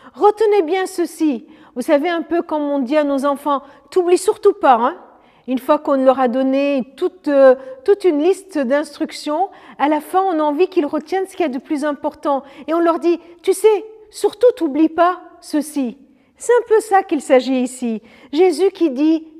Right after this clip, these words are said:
Sachez-le, retenez bien ceci. Je suis. » Non pas « j'ai été » ou « je serai », mais « je suis ». C'est au présent. Cela se passe au présent.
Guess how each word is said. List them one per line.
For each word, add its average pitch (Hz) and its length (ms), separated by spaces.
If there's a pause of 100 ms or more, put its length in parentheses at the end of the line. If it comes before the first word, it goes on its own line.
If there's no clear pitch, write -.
(140)
Sachez-le, 233 640 (460)
retenez 330 560
bien 269 240
ceci. 240 460 (1000)
Je 226 180
suis. » 254 380 (1080)
Non 302 200
pas « 330 320
j'ai 262 320
été » 254 280 (760)
ou « 262 160
je 247 160
serai », 262 600 (560)
mais « 294 140
je 311 140
suis ». 349 420 (400)
C'est 392 300
au 403 80
présent. 359 560 (540)
Cela 392 380
se 403 140
passe 381 460 (140)
au 311 100
présent. 294 640